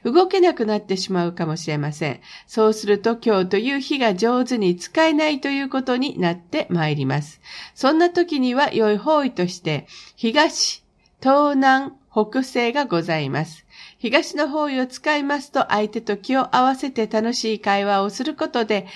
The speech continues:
早く結果を出すことができる方位です。東南の方位を使いますと、失敗しないやり方で人間関係をまとめることができる方位。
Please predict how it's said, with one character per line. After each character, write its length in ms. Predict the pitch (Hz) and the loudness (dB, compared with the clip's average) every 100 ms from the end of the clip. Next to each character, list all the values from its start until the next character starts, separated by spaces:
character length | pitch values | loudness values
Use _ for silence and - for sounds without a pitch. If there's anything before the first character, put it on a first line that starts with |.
| - - | -20 0
早 240 | 185 180 | 2 2
く 160 | 185 175 | -2 -4
結 240 | 170 170 | -4 -6
果 220 | - 170 | -4 -2
を 80 | 160 | -2
出 140 | 196 | -4
す 120 | 262 - | -6 -6
こ 120 | 330 | -6
と 120 | 311 | -2
が 140 | 269 254 | -2 -2
で 120 | 240 | -4
き 140 | 247 | -4
る 120 | 220 | -4
方 260 | - 185 165 | -2 -4 -2
位 80 | 151 | -4
で 180 | 139 156 | -6 -6
す。 220 | - _ - - - _ | -8 _ -20 -20 -20 _
東 200 | 247 262 | 2 4
南 220 | 262 262 | 4 2
の 100 | 254 | 0
方 220 | 254 247 | -2 -2
位 100 | 233 | 0
を 80 | 220 | 0
使 300 | 226 - 269 | -2 0 2
い 80 | 254 | 2
ま 180 | 254 269 | 0 -2
す 140 | - | -6
と、 220 | - 262 - - | -2 -2 -4 -18
失 260 | - 220 220 - | -8 -4 -4 0
敗 220 | 254 254 | 2 2
し 180 | 254 240 | -2 0
な 160 | 240 | 0
い 80 | 233 | 2
や 120 | 214 | 2
り 140 | 220 240 | 0 -2
方 340 | 247 240 226 | -6 0 0
で 340 | 226 254 180 180 - - - | 2 0 -2 -6 -20 -20 0
人 300 | 202 233 247 | 2 4 4
間 220 | 240 233 | 0 0
関 240 | 233 226 | 2 0
係 300 | 220 - 185 | 0 -2 2
を 120 | 208 | 2
ま 160 | 202 175 | 4 2
と 140 | 180 | 2
め 120 | 277 302 | 0 0
る 120 | 294 | 0
こ 140 | 277 | -4
と 160 | 262 247 | -2 0
が 160 | 277 | 0
で 180 | 294 190 | 0 -2
き 140 | 185 202 | 0 0
る 120 | 175 | 0
方 260 | 175 139 135 | 0 -4 -6
位。 180 | - | -10